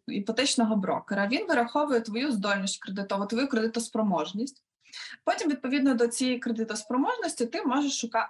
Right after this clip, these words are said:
ти шукаєш собі квартиру. І вже там думаєш собі, з пер-, з первинний ринок чи вторинний ринок.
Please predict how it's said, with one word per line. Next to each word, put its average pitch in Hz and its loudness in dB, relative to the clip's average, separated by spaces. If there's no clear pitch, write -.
ти 302 -2
шукаєш 262 2
собі 226 0
квартиру. 226 -2
І 220 2
вже 254 4
там 285 4
думаєш 233 4
собі, 202 -4
з - -8
пер-, 220 0
з - -8
первинний 294 2
ринок 285 4
чи - -2
вторинний 277 2
ринок. 247 2